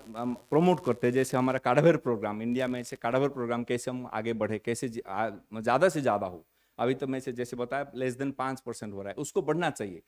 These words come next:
पब्लिक का जो अवेयरनेस, पब्लिक का जागरूकता इसके लिए बहुत ही ज़रूरी है। और हर स्टेट में एक रोटो होता है, रीजनल ऑर्गन और, और स्टे-, सोटो, ये तीनों सारे होता है। पहला इसको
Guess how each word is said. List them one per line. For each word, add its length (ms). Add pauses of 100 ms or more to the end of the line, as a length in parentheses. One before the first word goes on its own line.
(280)
पब्लिक 440
का 160
जो 120
अवेयरनेस, 520
पब्लिक 320
का 80
जागरूकता 460
इसके 260
लिए 100
बहुत 340
ही 80
ज़रूरी 400
है। 100 (560)
और 480 (220)
हर 200
स्टेट 480
में 260 (140)
एक 180
रोटो 320
होता 240
है, 80
रीजनल 440
ऑर्गन 400 (240)
और, 340 (160)
और 440
स्टे-, 300
सोटो, 520
ये 120
तीनों 300
सारे 240
होता 280
है। 180 (680)
पहला 640
इसको 260